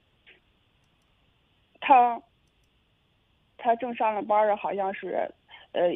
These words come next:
又换了一份工作吧。那工作没干一个月，倒闭了。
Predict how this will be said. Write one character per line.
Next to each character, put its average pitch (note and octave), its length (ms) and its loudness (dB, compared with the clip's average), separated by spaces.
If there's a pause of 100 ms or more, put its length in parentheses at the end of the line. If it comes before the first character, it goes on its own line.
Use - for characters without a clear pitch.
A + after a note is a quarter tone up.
又 A3 220 2
换 B3 240 6
了 F#3+ 60 0
一 G3 100 -2
份 G#3 180 -2
工 A#3+ 180 -2
作 A#3+ 160 4
吧。 - 160 0
那 G#3 120 -6
工 A#3 180 -4
作 A3+ 160 0
没 G3 160 -6
干 G#3 340 2
一 - 140 -6
个 G#3+ 140 -4
月， A3+ 280 0 (380)
倒 - 160 0
闭 A3+ 180 0
了。 - 280 -2